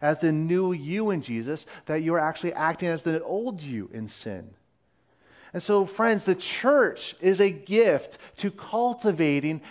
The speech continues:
peace together. Ephesians makes this very clear, that Jesus, he himself is our own, our peace, who has made us both one and broken down. He has broken down in his flesh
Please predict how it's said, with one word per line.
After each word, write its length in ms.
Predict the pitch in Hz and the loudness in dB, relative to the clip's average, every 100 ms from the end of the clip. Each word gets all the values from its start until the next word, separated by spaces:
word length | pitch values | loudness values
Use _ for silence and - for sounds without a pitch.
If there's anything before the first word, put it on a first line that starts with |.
| - | -20
peace 580 | - - 233 196 - - - - | -10 0 2 2 -2 -10 -16 -14
together. 800 | - 170 170 170 170 131 98 - _ _ _ - - | -6 -4 2 2 4 0 -2 -10 _ _ _ -16 -6
Ephesians 840 | 185 - - 254 262 233 190 - | -6 -6 0 2 4 2 0 -2
makes 460 | 185 208 240 - - | 0 2 2 -2 -10
this 380 | - 220 214 - | 0 0 0 -4
very 420 | 165 202 214 214 | 2 4 6 2
clear, 680 | 208 - 247 220 131 107 - - - | -4 -4 0 4 2 0 -8 -20 -4
that 200 | - 185 | 2 2
Jesus, 460 | 185 233 226 233 - - - | 4 0 0 -2 -4 -10 -10
he 280 | - 254 240 | -2 2 4
himself 500 | 226 196 233 233 220 | 4 2 2 2 2
is 120 | 196 | 2
our 240 | 202 196 185 | 4 4 2
own, 300 | 202 214 208 - _ - | 0 0 -6 -18 _ -2
our 220 | 180 208 | 2 2
peace, 480 | 208 226 233 196 - - - | 2 0 2 2 0 -16 -6
who 140 | 190 214 | 2 4
has 160 | 202 | 4
made 280 | 190 220 240 | 4 4 4
us 180 | 226 - | 2 2
both 360 | - 214 196 - - | 2 4 2 -6 -14
one 600 | 151 175 226 240 214 220 | -8 2 4 6 4 2
and 300 | 196 185 - | -2 -4 2
broken 520 | 202 233 233 202 175 | 4 4 2 -2 2
down. 680 | 202 202 208 190 147 104 82 _ _ _ _ _ | 2 4 4 4 2 0 -8 _ _ _ _ _
He 140 | 208 | 2
has 160 | 226 220 | 2 2
broken 480 | - 196 214 214 170 | 4 4 4 2 2
down 340 | 190 190 175 | 4 6 4
in 100 | 180 | 2
his 180 | 180 175 | -2 -4
flesh 480 | - 175 151 - - | -6 -2 -2 -4 -14